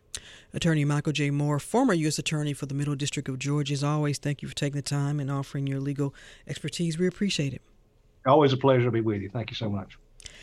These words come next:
Speaker 1: And we should note, in related news, we wanted to give you an update regarding the planned training site. Now, during the Atlanta City Council's Public Safety Committee meeting yesterday, council members Michael Julian Bond and Antonio Lewis had questions regarding the site as it relates to safety.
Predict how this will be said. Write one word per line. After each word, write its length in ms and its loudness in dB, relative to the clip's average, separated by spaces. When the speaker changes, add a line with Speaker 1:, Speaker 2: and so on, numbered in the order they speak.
Speaker 1:
And 100 2
we 80 6
should 200 4
note, 280 8
in 140 4
related 440 6
news, 320 6
we 80 4
wanted 220 2
to 80 -2
give 180 2
you 140 2
an 80 2
update 460 2
regarding 600 0
the 160 -2
planned 520 0
training 420 -2
site. 380 -2
Now, 180 0
during 280 4
the 80 8
Atlanta 320 4
City 180 0
Council's 400 0
Public 320 -2
Safety 400 0
Committee 560 2
meeting 360 2
yesterday, 500 0
council 380 2
members 280 4
Michael 320 2
Julian 320 0
Bond 400 2
and 120 2
Antonio 520 0
Lewis 420 6
had 180 4
questions 500 6
regarding 420 6
the 60 4
site 400 0
as 220 -4
it 20 -6
relates 340 -4
to 80 -6
safety. 560 0